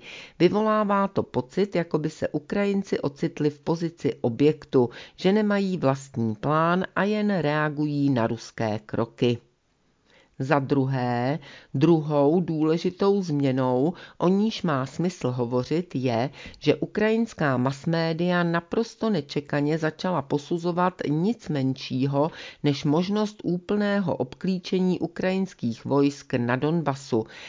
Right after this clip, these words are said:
Připomenu jen, že koncem února a počátkem března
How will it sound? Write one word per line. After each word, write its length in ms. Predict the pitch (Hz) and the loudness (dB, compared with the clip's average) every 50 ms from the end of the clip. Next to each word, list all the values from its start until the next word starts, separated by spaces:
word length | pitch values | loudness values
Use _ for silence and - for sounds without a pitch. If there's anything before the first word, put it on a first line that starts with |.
| - - - | -18 -20 -8
Připomenu 580 | - - 175 170 - 160 151 156 143 143 143 143 | 0 0 0 2 2 0 2 4 4 4 4 4
jen, 360 | 139 139 131 127 139 165 175 | 4 4 2 2 2 0 0
že 140 | - - 143 | 0 -2 -4
koncem 500 | - - 170 185 196 - 240 233 240 - | 0 0 0 0 0 0 0 0 0 0
února 440 | - 156 151 147 143 143 143 147 160 | 0 0 0 2 2 2 2 2 2
a 140 | - - 139 | 0 -2 -4
počátkem 680 | 139 170 165 - - 185 185 180 - - 208 214 214 | -4 -6 -8 -4 -2 -2 -2 -2 -2 -2 0 0 0
března 520 | 190 180 151 139 131 135 139 135 127 127 | 0 0 -2 -2 -2 -2 -2 0 0 -2